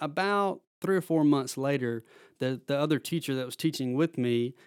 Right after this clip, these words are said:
um, he's a year older than me, he took a job as a student pastor, um, at that church in north central Alabama that I'd been at before.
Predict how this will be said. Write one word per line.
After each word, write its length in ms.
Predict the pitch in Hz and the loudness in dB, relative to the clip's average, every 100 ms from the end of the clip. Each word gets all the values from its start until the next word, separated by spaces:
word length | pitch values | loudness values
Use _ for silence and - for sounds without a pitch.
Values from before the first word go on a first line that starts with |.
| _ 127 | _ -4
um, 320 | 127 120 123 | -2 -2 0
he's 180 | 131 131 | -2 2
a 20 | |
year 220 | 143 160 | 6 6
older 240 | 139 135 | 6 4
than 140 | 120 117 | 2 2
me, 120 | 120 | 2
he 140 | 127 | 0
took 220 | 170 165 127 | 0 -2 -2
a 20 | |
job 340 | 139 143 139 | -2 -2 -2
as 100 | 113 | -4
a 60 | 107 | -4
student 320 | - 160 135 | 0 2 2
pastor, 520 | 123 113 - 120 117 - | -4 -4 -4 -6 -6 -6
um, 240 | 117 117 - | -6 -2 6
at 200 | 156 156 | 6 6
that 180 | 143 - | 2 4
church 320 | 156 143 143 | 4 4 4
in 100 | 123 | 2
north 180 | 123 - | 0 0
central 300 | 135 131 117 | -2 0 0
Alabama 400 | 117 117 135 113 | 0 2 2 2
that 140 | 113 | 0
I'd 160 | 117 113 | -2 -2
been 140 | 117 | -4
at 160 | 113 117 | -4 -8
before. 480 | - 151 127 110 | -2 0 0 -4